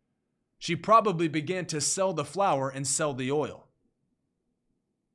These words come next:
God's multiplying power will come into your life today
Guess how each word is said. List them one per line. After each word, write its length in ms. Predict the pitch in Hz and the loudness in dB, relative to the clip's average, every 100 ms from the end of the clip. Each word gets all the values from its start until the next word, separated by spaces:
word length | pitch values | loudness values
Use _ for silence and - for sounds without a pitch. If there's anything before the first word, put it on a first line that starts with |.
| _ _ _ _ _ _ - 120 | _ _ _ _ _ _ -12 2
God's 480 | 208 233 247 175 | 6 8 6 4
multiplying 1000 | 160 170 208 233 226 214 214 208 202 170 160 | 0 2 2 2 2 -2 0 0 0 -2 -4
power 500 | - 202 165 117 139 | 0 0 0 -2 -4
will 180 | 147 | -4
come 280 | 143 196 208 | -4 -4 -2
into 260 | 185 - 185 | -4 -6 -4
your 180 | 165 151 | -4 -2
life 380 | 170 165 - | -2 -4 -6
today 680 | - 143 135 208 151 131 | -6 -4 0 2 2 -2